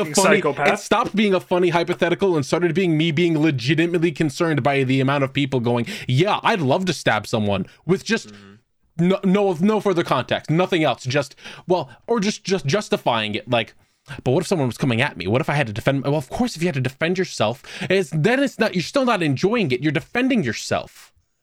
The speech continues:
Speaker 1: People making up these fucking
Speaker 3: Okay.
Speaker 1: crazy scenarios for this baseline question. I was like, "What is happening?"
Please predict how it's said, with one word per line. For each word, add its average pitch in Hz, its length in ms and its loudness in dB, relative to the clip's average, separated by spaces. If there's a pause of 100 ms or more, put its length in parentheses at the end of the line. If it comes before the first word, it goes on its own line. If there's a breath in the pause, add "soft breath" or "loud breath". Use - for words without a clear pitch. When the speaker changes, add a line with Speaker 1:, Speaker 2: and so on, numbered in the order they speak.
(600)
Speaker 1:
People 220 240 2
making 214 280 2
up 202 120 -2
these 202 160 -2
fucking 202 300 0
Speaker 3:
Okay. - 60 -4
Speaker 1:
crazy 214 360 0
scenarios 190 560 0
for 160 100 0
this 160 160 -2
baseline 196 560 -2
question. 135 420 -2
I 120 120 0
was 139 100 -2
like, 143 180 -2 (680 loud breath)
"What 226 480 0
is 196 160 -2
happening?" 170 560 -2